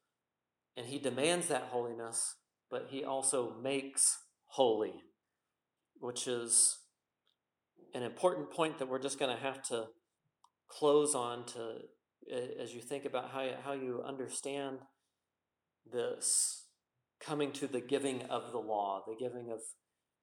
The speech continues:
what we know as the Ten Commandments. Now, uh, a lot of times, the law, the Ten Commandments, is misinterpreted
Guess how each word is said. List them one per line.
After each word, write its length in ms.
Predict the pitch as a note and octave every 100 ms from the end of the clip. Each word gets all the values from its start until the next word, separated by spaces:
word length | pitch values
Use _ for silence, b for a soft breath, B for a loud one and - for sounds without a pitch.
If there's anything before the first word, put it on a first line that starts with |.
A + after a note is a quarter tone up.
| _ _ _ _ -
what 200 | B2+ B2+
we 100 | B2+
know 260 | B2 B2
as 120 | A#2 A2+
the 100 | A2+
Ten 340 | - C3 B2
Commandments. 960 | - A#2+ A#2+ B2+ A2 G2+ - - - - - _ _ _ _ _ _ _ _
Now, 560 | A#2+ B2 A#2+ B2+ B2+ - - _ _ _ _ -
uh, 240 | B2+ B2+ B2+ C#3
a 40 |
lot 300 | B2+ D3+ F3
of 100 | E3
times, 800 | D#3+ C#3 C#3 C#3 C#3+ - - - - _ _ _ _ _ _ -
the 60 |
law, 520 | G#2 A#2 A#2+ B2 B2 A#2
the 160 | A2
Ten 200 | C#3 C3 C3
Commandments, 920 | A#2+ A#2+ B2+ B2+ B2 B2 - - - _ _ _ _ _ -
is 680 | A#2 A2+ A2+ - - - - - _ _ _ _ _ _ _
misinterpreted 1120 | A#2 C3+ D#3+ D3+ C#3 - B2 A#2+ B2 B2 C3+